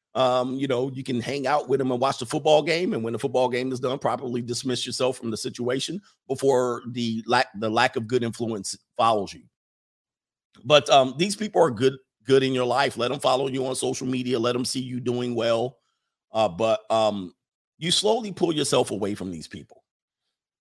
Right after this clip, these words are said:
All right, slowly pull yourself away from these people. These people aren't gonna be good for you. You can distance yourself, but you don't have to tell them they're assholes. You know what I mean? All right, what you do is you go, "Hey,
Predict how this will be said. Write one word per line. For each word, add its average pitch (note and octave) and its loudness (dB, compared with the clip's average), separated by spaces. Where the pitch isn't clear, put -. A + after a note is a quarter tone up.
All A#2 -2
right, G#2 -2
slowly F#3 -2
pull E3+ 4
yourself B2+ 2
away G#2+ 0
from F#2 -8
these E2 -10
people. E2+ -10
These D#3 -8
people D3 0
aren't A#2 2
gonna A#2+ 0
be B2 -6
good A#2+ -2
for D#3 -2
you. B3+ -4
You B3+ -14
can - -10
distance C#3 -4
yourself, A2 -4
but A#3 -2
you A3 2
don't G3 4
have - 4
to G2 -8
tell A2+ -4
them G#2 -6
they're F2+ -8
assholes. F2 -8
You G2 -8
know G2 -6
what G2+ -2
I F#2 -4
mean? F#2 -6
All G2+ -2
right, G2+ 0
what D3 2
you D#3+ 0
do D#3 6
is B2+ 0
you C#3 -2
go, A2 4
"Hey, G#2 -2